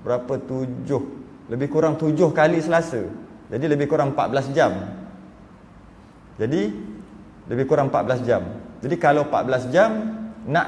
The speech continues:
habiskan ni untuk dua jam je. Jadi banyak yang ditinggalkan. Contohnya binatang-binatang korban yang, yang mana yang boleh, yang mana yang tak boleh, ha, tak sebut dah lah. Cacat tak cacat, tak adalah tu. Kalau tidak, memang tak sempat. Kita nak habiskan sekali lalu.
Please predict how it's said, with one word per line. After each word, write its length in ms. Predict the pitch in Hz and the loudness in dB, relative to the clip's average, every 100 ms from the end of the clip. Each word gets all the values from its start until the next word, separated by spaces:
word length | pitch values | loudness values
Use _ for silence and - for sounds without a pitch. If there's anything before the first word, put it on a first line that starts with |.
| 143 | 0
habiskan 400 | 160 156 170 175 | 0 2 2 2
ni 60 | 226 | 2
untuk 160 | 247 | 4
dua 160 | 196 202 | 6 6
jam 240 | 208 220 | 6 2
je. 240 | 208 170 156 | 0 -2 -2
Jadi 160 | 127 156 | 0 4
banyak 400 | 131 143 170 147 | 6 6 4 2
yang 60 | 147 | 0
ditinggalkan. 600 | 143 143 135 131 127 117 | 0 2 2 2 0 0
Contohnya 600 | 123 123 139 143 170 175 - - | -2 0 -2 0 -2 -2 -8 -4
binatang-binatang 720 | 123 131 127 131 127 123 127 | 0 0 0 0 0 0 0
korban 640 | 123 127 127 156 165 175 - - - | 2 2 6 6 4 0 -6 -12 -2
yang, 460 | 117 156 190 208 240 - - - - | 4 4 4 -4 -8 -12 -16 -14 -2
yang 480 | 190 139 139 135 127 | 2 2 2 -4 0
mana 360 | 139 151 165 | 2 4 4
yang 200 | 156 143 | 4 6
boleh, 320 | 139 147 147 139 | 6 8 8 6
yang 120 | 139 | 4
mana 200 | 147 147 | 4 2
yang 80 | 147 | 4
tak 120 | 139 | 6
boleh, 280 | 143 151 165 | 8 8 6
ha, 120 | 139 | 4
tak 200 | 139 127 | 2 0
sebut 200 | 151 165 | 2 4
dah 60 | 180 | 4
lah. 60 | 185 - - - | 2 -2 -4 0
Cacat 320 | 131 - 147 | 2 6 4
tak 100 | 120 | 4
cacat, 280 | 151 135 175 147 | 0 2 2 4
tak 60 | 139 | 6
adalah 240 | 156 185 | 6 6
tu. 80 | 196 - - - - - | 4 0 -8 -14 -6 2
Kalau 160 | 123 | 2
tidak, 300 | 123 139 185 | 4 4 4
memang 220 | 151 151 135 | 4 0 0
tak 200 | 113 110 | 0 0
sempat. 560 | 104 110 104 98 - | 2 4 6 4 0
Kita 160 | 131 131 | -2 0
nak 160 | 107 | 0
habiskan 280 | 117 113 110 - | 0 0 0 0
sekali 240 | 123 120 | 0 2
lalu. 280 | 117 107 92 | 2 2 -2